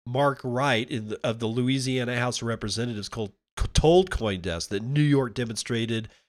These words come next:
that it was safe to get in the water of regulating crypto businesses, which he believes will be a helpful step toward legitimizing the industry. "If a state like New York could make the jump, then Louisiana could do it too," he said.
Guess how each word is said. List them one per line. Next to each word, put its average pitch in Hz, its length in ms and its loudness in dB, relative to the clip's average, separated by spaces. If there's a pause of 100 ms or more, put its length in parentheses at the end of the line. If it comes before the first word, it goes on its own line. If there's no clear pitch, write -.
(160)
that 120 120 2
it 123 80 -4
was 113 100 -2
safe 117 260 0
to 117 100 -8
get 117 160 -2
in 98 100 -4
the 98 60 -4
water 113 380 0
of 95 120 -6
regulating 104 500 -4
crypto 120 400 -4
businesses, 107 720 -6 (280)
which 123 180 0
he 135 120 4
believes 123 460 0
will 117 80 -6
be 117 280 -4
a 104 200 -2
helpful 107 640 -2
step - 320 -4
toward 113 260 -2
legitimizing 101 960 -4
the 98 80 -10
industry. 98 640 -6
"If 101 140 -4
a 104 40 -4
state 151 260 2
like 131 180 0
New 123 80 -2
York 117 300 0
could 90 200 -6
make 110 200 -6
the 117 80 -4
jump, 135 300 -2
then 92 160 -4
Louisiana 151 600 0
could 92 180 -8
do 127 160 0
it 147 120 -4
too," 127 200 -2
he 90 140 -6
said. 98 420 -4